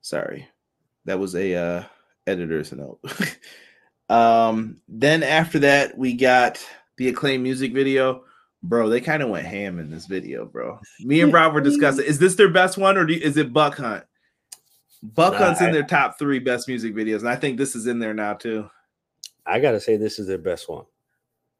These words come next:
Speaker 1: Bro,
Speaker 2: I
Speaker 1: he
Speaker 2: gotta
Speaker 1: had
Speaker 2: say this
Speaker 1: lines in there about Jeff Jarrett stealing Kurt Angle's wife, Global Force Gold. The man was doing the thing where he was slapping the dude down low, slap nuts.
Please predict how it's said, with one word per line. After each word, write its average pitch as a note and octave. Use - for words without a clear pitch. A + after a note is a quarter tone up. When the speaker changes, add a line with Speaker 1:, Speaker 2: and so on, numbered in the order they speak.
Speaker 1:
Bro, A#2+
Speaker 2:
I F2+
Speaker 1:
he D#3+
Speaker 2:
gotta G3+
Speaker 1:
had F#3+
Speaker 2:
say D#3+
this C#3+
Speaker 1:
lines D3+
in D#3
there D#3
about C3+
Jeff D3
Jarrett D3+
stealing D3+
Kurt D3+
Angle's C#3
wife, B2
Global E3+
Force E3+
Gold. B2+
The D3+
man E3+
was E3+
doing E3+
the D3+
thing E3+
where D#3
he E3
was C#3
slapping E3+
the D3+
dude D#3+
down D3+
low, D#3
slap D#3
nuts. B2+